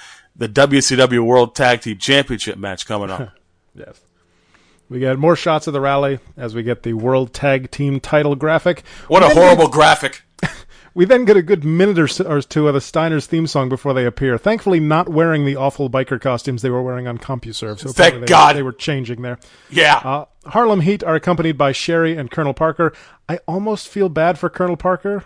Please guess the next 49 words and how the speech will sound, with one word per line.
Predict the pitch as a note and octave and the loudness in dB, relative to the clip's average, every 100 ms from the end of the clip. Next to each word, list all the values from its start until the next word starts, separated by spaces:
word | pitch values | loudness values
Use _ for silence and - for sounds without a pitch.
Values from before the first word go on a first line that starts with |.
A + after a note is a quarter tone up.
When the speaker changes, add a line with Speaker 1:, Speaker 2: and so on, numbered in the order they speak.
| - | -12
Speaker 2:
wearing | D#3 D#3 D#3 | -8 -6 -2
that | D3+ D3 | -4 -6
full | - - E3+ F3+ | -12 -2 2 2
suit | - - F3+ F3+ | 0 0 0 0
in | D#3 D3+ | -6 -4
August | B2+ D3 E3 - - - _ D#3 | -2 0 -2 -4 -14 -20 _ -4
outside | F3 - - D3+ D#3 F3 | -2 -4 -4 -2 2 0
in | E3+ D#3+ D#3 | 0 -4 -4
South | - D#3+ D#3 - | -2 -2 -2 -4
Dakota, | D#3+ F#3 E3+ F#3+ - - - _ _ - | -4 0 0 0 -4 -16 -20 _ _ -6
but | C3 D#3+ | 0 2
I | |
don't | D#3 D3 | 2 0
feel | C#3+ | -2
that | B2 A2 | -6 -8
bad. | - - _ _ - | -14 -20 _ _ -14
Speaker 1:
<laughs> | B2+ - | -6 -2
Speaker 2:
Uh, | - D#3 - _ - | -2 -4 -10 _ -10
Harlem | - G#3+ G3+ | -2 0 2
Heat | E3+ G3 | 0 0
immediately | F3 E3 F3 F3 | 0 0 0 0
begins | D3+ D#3 D3 | 0 0 0
working | C#3+ D3 C#3 | -2 -2 -4
the | C3 | -6
crowd. | - E3 D#3+ D#3 | -2 0 0 -2
There | C#3 C#3 | -4 -4
are | C#3+ | -4
jokes | C3 A#3 B3 - | 0 0 0 -4
that | G#3 | -8
can | G3 | -4
be | F#3 | -4
made | F#3 F#3 | -2 -2
about | F3 F3 - | 0 -2 -4
two | - F#3 | -6 -2
black | F3 G3 | 0 -2
guys | - F#3 F#3 | -2 -2 -2
taunting | - E3+ D#3+ | -4 -6 -6
a | D#3 | -4
crowd | F3 D#3+ | -4 -4
full | - D#3+ | -4 -4
of | D3+ | -2
bikers, | G#3 G3+ G#3+ G3 | -2 0 -2 -4
but | A3 | -6
I | A3+ | -8
shall | - A3+ A3+ | -6 -6 -6
refrain. | A3 A#3+ A#3+ C#3+ - C#3 | -6 -6 -8 -8 -12 -4
Speaker 1:
Got | B2+ B2 | 0 2
that | C3+ C#3 | 4 4
right. | A2 G2 | 0 -6